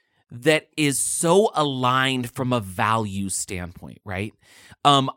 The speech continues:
I'm really conscious of companies that do not put their customers first, of companies that are more self-interested than they are customer interested.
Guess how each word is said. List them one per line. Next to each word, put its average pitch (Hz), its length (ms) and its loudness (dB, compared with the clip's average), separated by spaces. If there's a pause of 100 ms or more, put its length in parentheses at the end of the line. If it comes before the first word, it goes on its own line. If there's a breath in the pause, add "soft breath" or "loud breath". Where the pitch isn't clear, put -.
I'm 156 460 0
really 165 360 4
conscious - 800 -6 (440 soft breath)
of 135 180 4
companies 156 540 -2
that 117 280 -2
do 160 220 -2
not 151 300 0
put 147 160 0
their 120 120 -4
customers 113 560 -6
first, 175 460 0 (800)
of 131 160 0
companies 139 560 -2 (320 loud breath)
that 139 120 6
are 135 80 6
more 131 340 6
self-interested 151 1120 0
than 147 140 0
they 135 140 -2
are 127 180 4
customer 151 680 -4
interested. 151 560 -6